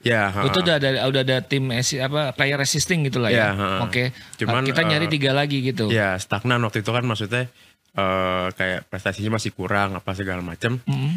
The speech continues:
Speaker 1: Akhirnya dirombak lah,
Speaker 2: Mm-hmm.
Speaker 1: nyari tiga player.
Speaker 2: Oke.
Speaker 1: Nah, waktu itu kebetulan saya kan sebelum jadi manajer ini jadi player ya.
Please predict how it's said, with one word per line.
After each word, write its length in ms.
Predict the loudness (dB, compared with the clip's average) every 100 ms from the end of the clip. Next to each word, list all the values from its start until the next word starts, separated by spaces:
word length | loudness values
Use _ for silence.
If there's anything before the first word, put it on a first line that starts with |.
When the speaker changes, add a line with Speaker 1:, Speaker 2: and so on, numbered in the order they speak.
| -2
Speaker 1:
Akhirnya 480 | -4 -4 -4 -2 -2
dirombak 800 | -2 -2 -2 -4 -4 -2 -2 -2
lah, 240 | -2 -4 _ _
Speaker 2:
Mm-hmm. 280 | -6 -4 -4 -4
Speaker 1:
nyari 260 | -4 -2 -2
tiga 280 | -2 -4 -4
player. 640 | -2 0 0 0 -4 -6
Speaker 2:
Oke. 400 | -6 -4 -2 -4 -6 -14 -20 -20 -8
Speaker 1:
Nah, 320 | -4 -2 -2
waktu 260 | -4 -6 -6
itu 80 | -4
kebetulan 560 | -4 -2 0 0 -2 -6 _ _ _
saya 260 | -4 0 2
kan 160 | 0
sebelum 320 | 0 0 2
jadi 160 | 2 2
manajer 400 | 2 2 0 0
ini 240 | -2 -2
jadi 380 | -2 -2 -2 -4 -4 -4 -6
player 340 | -6 -2 -2
ya. 220 | -2 -6